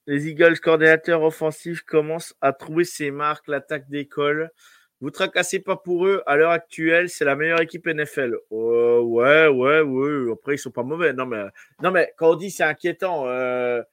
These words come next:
on va pas, moi, je vais pas te mentir que j'annonce toujours, euh, même là aujourd'hui, j'annonce Eagles Kansas City au Super Bowl, encore une fois, hein. Donc, euh, euh, voilà, mais, mais, mais on, on les sent, euh, euh,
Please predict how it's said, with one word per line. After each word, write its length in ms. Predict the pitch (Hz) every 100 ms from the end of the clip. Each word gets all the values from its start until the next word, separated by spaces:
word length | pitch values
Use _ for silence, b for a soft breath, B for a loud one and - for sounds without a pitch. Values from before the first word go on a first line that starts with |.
| _ _
on 120 | 127
va 100 | 139
pas, 240 | 139 151 143
moi, 140 | 156
je 100 | 147
vais 40 | 143
pas 120 | 151
te 100 | 156
mentir 320 | 156 190 185
que 140 | 170
j'annonce 440 | 143 147 151 160 151 -
toujours, 340 | 143 175 151
euh, 220 | 143 135
même 200 | 135 156
là 140 | 160 165
aujourd'hui, 340 | 143 151 175
j'annonce 460 | 180 143 147 156 147 -
Eagles 320 | 160 143 170 -
Kansas 340 | 156 - 147
City 440 | - 147 - 180 165
au 120 | 143
Super 360 | - 139 156 160
Bowl, 180 | 160
encore 260 | 131 - 139
une 100 | 147
fois, 260 | - 160 131
hein. 160 | 127
Donc, 260 | 131 120 127
euh, 140 | 117 - B B B -
euh, 60 | 131
voilà, 320 | 139 165 156
mais, 280 | 131 143 147
mais, 320 | 151 175 190
mais 260 | 165 180 208
on, 260 | 175 160 151 -
on 120 | 151
les 100 | 156
sent, 180 | - 180
euh, 400 | 185 165 143 135 - _ _ _ -
euh, 1040 | 135 143 139 143 143 139 135 139 139 135